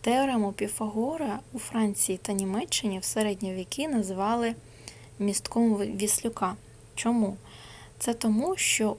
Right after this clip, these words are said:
учнів, які завчили теорему на пам'ять, але не розуміли її, називали віслюками, для яких вона була ніби непрохідним мостом.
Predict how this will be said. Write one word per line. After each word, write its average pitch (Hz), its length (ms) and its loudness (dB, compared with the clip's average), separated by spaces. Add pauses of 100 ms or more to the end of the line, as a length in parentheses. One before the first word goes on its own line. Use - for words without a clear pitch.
учнів, 302 520 2
які 202 460 -2
завчили 240 720 2
теорему 196 540 -4
на 190 140 -4
пам'ять, 214 540 -2
але 208 240 0
не 262 200 2
розуміли 262 600 4
її, 190 320 0
називали 226 640 -2
віслюками, 202 760 -4
для 202 220 -6
яких 196 360 -2 (100)
вона 208 440 0
була 208 260 -2
ніби 240 400 0
непрохідним 190 800 -4
мостом. 190 600 -4